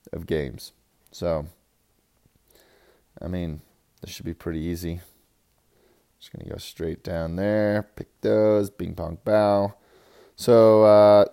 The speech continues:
Schnorr, halftime show, make sure you get your picks in, bro.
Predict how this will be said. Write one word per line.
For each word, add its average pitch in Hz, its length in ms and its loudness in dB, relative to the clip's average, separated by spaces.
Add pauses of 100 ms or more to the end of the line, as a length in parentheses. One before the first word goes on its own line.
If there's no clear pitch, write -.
(140)
Schnorr, 135 600 -4 (420)
halftime 107 400 -6
show, 92 240 -4
make 95 180 -6
sure 104 140 -6
you 95 80 -4
get 92 160 -10
your - 80 -20
picks - 260 -10
in, 82 120 -12
bro. 82 200 -10